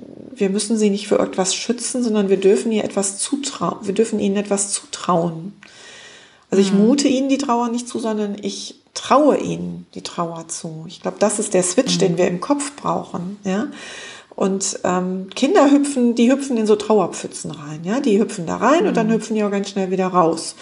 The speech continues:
Speaker 1: Und jedes Kind macht das seinem eigenen, seiner Altersgruppe gerecht, so, ne?
Speaker 2: Mhm.
Speaker 1: Die ganz kleinen Kinder, die haben eben gar nicht viele Fragen.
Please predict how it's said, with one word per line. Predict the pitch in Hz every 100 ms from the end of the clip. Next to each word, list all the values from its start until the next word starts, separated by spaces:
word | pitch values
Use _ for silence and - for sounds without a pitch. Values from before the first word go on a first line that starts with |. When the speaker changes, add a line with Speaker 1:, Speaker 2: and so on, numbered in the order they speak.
| - - - -
Speaker 1:
Und | 196
jedes | 214 226 226
Kind | - 240 214
macht | 214 208
das | 202 -
seinem | - 190 190 190
eigenen, | - 202 220 214 214 208 208 208 202 202 202
seiner | 190 185 185 - -
Altersgruppe | 190 196 208 - - 185 180 185
gerecht, | 180 - 151 135 - -
so, | - - 175 - _ -
ne? | 226 403 -
Speaker 2:
Mhm. | 202 196 175 175 240 - 196
Speaker 1:
Die |
ganz | 185 180 -
kleinen | 202 190 202
Kinder, | 220 202
die | 196 196
haben | 180 190
eben | 208 190
gar | 185
nicht | 180 180
viele | 185 190
Fragen. | - - 175 196